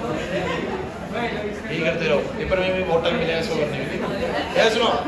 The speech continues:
Class, चलो, आज के questions पे रिपीट कर रहा हूँ मैं। शुरुआत हुई थी आज इस बात से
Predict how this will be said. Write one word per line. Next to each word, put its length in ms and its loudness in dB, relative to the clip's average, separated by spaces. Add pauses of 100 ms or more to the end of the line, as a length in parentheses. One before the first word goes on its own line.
(340)
Class, 480 2 (600)
चलो, 160 6 (880)
आज 200 4
के 100 0
questions 300 4
पे 140 2
रिपीट 320 0
कर 60 2
रहा 160 4
हूँ 80 4
मैं। 640 -6
शुरुआत 400 4
हुई 160 2
थी 80 2
आज 180 6
इस 100 -2
बात 200 6
से 220 0